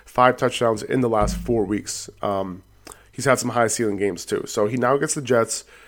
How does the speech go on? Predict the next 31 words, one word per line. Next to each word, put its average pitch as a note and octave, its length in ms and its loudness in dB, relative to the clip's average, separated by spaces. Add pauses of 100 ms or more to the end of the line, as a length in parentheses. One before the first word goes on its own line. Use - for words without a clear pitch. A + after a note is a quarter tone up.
(280)
uh, A#2 160 4
who A#2+ 160 2
have B2+ 300 2
been C3+ 180 6
beat A#2+ 340 -2
pretty A#2 220 -2
bad G#2+ 480 0
by G#2+ 180 -2
tight G#2+ 240 -2
ends G2 140 0
this G2 180 -2
season. A#2+ 380 -4
So G#2+ 300 2
he's A2 200 -4
a A2 60 -4
solid G2+ 380 0
streamer. F#2 420 -6 (960)
Evan D#3+ 260 4
Ingram. B2+ 560 2
Um, B2 220 4
if C3 140 2
a C3 60 0
few F3+ 200 -2
of A#3+ 80 0
the A3 60 0
receivers D#3 480 0
are C3 100 2
out B2+ 220 2
for - 40 -8
the C3+ 100 2
Giants, B2 420 2